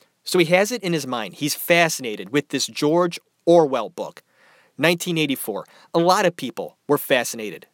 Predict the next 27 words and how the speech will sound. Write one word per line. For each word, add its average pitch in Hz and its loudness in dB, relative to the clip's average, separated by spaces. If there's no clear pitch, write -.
with 147 0
that 117 -2
book. 95 -10
David 139 0
was 220 0
one 233 2
of 147 -4
them. 69 -20
He 220 -2
thought, 226 2
"I'm 254 2
gonna 175 2
make 160 -2
that 160 2
into 151 -2
a 151 2
musical. 117 -6
It, 190 2
it'll, 240 2
it'll 254 4
be 240 2
great." 160 -2
And 190 2
he 226 2
wrote 208 4
twenty 190 -2
songs. 147 -2